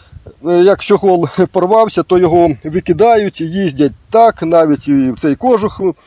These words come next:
можна прибрати, щоб була гола зірочка. Ну, як в сучасних мотоциклах китайських, там у мене на китайському Лонсіні,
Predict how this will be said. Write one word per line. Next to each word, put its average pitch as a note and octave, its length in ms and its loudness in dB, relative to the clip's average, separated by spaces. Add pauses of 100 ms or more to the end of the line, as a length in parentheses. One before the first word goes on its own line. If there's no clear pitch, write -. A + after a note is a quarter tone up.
(420)
можна F#3 520 2
прибрати, D#3+ 880 0 (220)
щоб E3+ 220 -2
була D3+ 500 2 (180)
гола D#3 320 0
зірочка. F3+ 680 0
Ну, A#3 220 -6
як B3 180 0
в - 60 -20
сучасних F3+ 600 -2
мотоциклах D3+ 760 -2 (260)
китайських, G#3 640 0
там C3+ 300 -2 (1000)
у D3+ 60 -6
мене E3+ 260 2
на C#3+ 280 0 (140)
китайському D#3 640 -2
Лонсіні, F3+ 680 -2